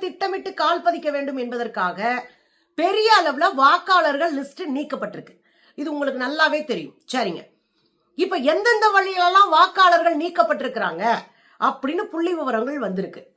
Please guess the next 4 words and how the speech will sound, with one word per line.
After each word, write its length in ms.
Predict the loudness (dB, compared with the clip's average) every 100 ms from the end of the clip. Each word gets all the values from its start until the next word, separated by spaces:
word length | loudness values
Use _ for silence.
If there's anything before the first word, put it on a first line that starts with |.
| _ _
எட்டாயிரத்தி 960 | -6 -2 0 4 4 4 4 0 2 0
அறுநூத்தி 580 | 2 2 2 2 2 -2 -4 -2
பதிமூணு 420 | -2 -2 -2 2
வாக்குச்சாவடிகள் 720 | 4 4 2 0 0 0 -6